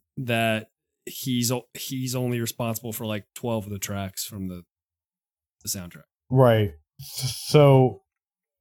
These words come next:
Speaker 2: everyone who's interested in the story should, of course, just look into it themselves and read the Medium post that Mick Gordon outlined, which is quite extensive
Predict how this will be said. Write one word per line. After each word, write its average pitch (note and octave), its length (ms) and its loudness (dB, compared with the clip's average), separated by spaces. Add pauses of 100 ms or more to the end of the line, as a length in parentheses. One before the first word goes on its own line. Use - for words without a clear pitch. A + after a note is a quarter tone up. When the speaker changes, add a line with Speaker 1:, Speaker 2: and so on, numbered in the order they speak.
(640)
Speaker 2:
everyone F3 420 6
who's D#3+ 160 6
interested D3 320 2
in C#3+ 60 6
the C#3 60 6
story C3+ 600 2
should, A#2+ 180 -2
of A2 100 0
course, A#2+ 500 2
just A2 300 -4
look A2 180 2
into A#2 140 4
it A#2+ 60 2
themselves G#2 640 2
and F#2+ 140 0
read G2 280 0 (520)
the G2+ 200 2
Medium G#2+ 360 4
post A2 500 0
that G2 200 2
Mick A2 220 0
Gordon G#2 480 0 (580)
outlined, A#2 640 2
which G#2 180 -2
is G2 140 -2
quite A#2 500 0 (420)
extensive B2 800 -2